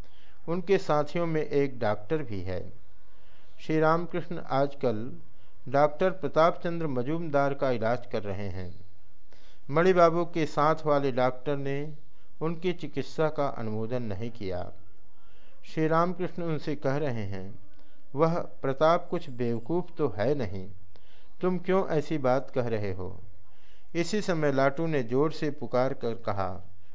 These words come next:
"शीशी गिरकर फूट गई है।" मणिसेन हठयोगी की बात सुनकर कह रहे हैं, "हठयोगी किसे कहते हैं? हठ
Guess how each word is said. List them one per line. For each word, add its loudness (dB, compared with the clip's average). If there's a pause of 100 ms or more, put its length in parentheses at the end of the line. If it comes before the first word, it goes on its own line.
"शीशी 0
गिरकर 2
फूट 0
गई 0
है।" -2 (2000)
मणिसेन 2
हठयोगी 0
की 0
बात 2
सुनकर -2
कह -2
रहे -2
हैं, -2 (720)
"हठयोगी 0
किसे -2
कहते -2
हैं? -2 (400)
हठ 4